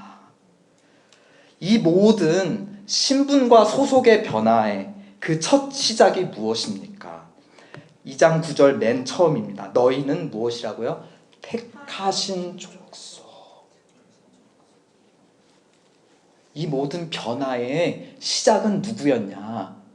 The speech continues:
우리였느냐? 하나님의 무엇이라는 거죠?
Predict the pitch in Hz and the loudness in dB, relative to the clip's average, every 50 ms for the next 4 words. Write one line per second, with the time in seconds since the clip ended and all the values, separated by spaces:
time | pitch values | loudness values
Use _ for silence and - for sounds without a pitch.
0 | _ - 123 139 147 180 202 208 170 143 127 120 113 104 98 95 98 104 107 107 | _ -16 -12 -8 0 4 4 4 4 4 0 -4 -4 -6 -8 -10 -12 -12 -14 -14
1 | - - - - _ _ _ _ _ _ _ _ _ _ _ _ _ _ - - | -16 -18 -20 -20 _ _ _ _ _ _ _ _ _ _ _ _ _ _ -18 -12
2 | - 170 165 160 156 143 127 117 120 135 151 156 - - - - - 113 113 113 | -8 -6 -4 -4 -4 -6 -6 -8 -8 -10 -10 -12 -14 -18 -20 -14 -8 -4 -4 -4
3 | 113 - - 120 110 107 98 98 - - - - - 139 151 | -4 -4 -6 -8 -10 -12 -12 -16 -18 -18 -20 -18 -16 -16 -18